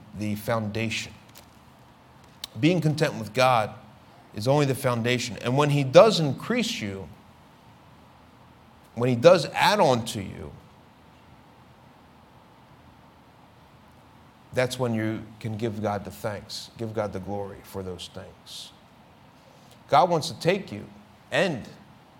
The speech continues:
increase you and bless you.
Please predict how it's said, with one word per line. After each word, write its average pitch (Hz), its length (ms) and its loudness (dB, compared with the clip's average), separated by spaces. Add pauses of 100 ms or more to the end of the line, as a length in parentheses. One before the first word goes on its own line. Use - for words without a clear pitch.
(500)
increase 110 520 -6
you - 80 -18 (340)
and 151 300 -2 (180)
bless 104 420 -8
you. - 60 -18